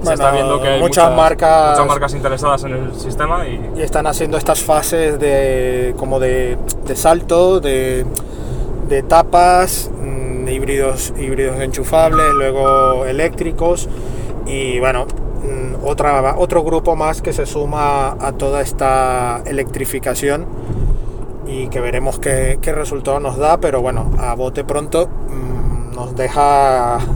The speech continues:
Speaker 2: con muchos coches fuera del escenario.
Speaker 1: Ujú.
Speaker 2: Y bueno, luego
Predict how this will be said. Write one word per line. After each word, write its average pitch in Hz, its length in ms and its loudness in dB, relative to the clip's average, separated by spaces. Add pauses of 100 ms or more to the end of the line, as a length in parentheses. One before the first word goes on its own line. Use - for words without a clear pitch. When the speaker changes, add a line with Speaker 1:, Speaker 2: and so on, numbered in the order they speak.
(420)
Speaker 2:
con 131 220 0
muchos 139 400 -4
coches 143 840 0
fuera 143 360 -2
del 143 120 0
escenario. 143 540 -2
Speaker 1:
Ujú. - 840 -6
Speaker 2:
Y 165 60 0
bueno, 180 200 4
luego 151 380 2